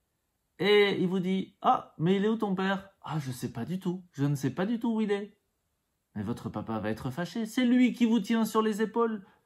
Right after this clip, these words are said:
et c'est lui qui vous achète tout. De la même façon, Hachem fait attention à nous tous les jours, chaque seconde. C'est lui qui nous donne de quoi manger, de quoi respirer, d'avoir une bonne santé, que tout se passe bien, que l'on réussit à l'école.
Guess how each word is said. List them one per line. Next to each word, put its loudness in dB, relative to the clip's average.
et 6
c'est 2
lui 2
qui 0
vous 0
achète -2
tout. -4
De -6
la -4
même -2
façon, -8
Hachem -4
fait -6
attention -4
à -2
nous -2
tous 0
les 0
jours, -4
chaque -8
seconde. -4
C'est -4
lui -2
qui -4
nous -2
donne 0
de 0
quoi -4
manger, -2
de -4
quoi -4
respirer, -6
d'avoir -4
une -2
bonne -4
santé, -4
que -2
tout -6
se -4
passe -2
bien, 0
que -6
l'on 0
réussit -2
à 0
l'école. -4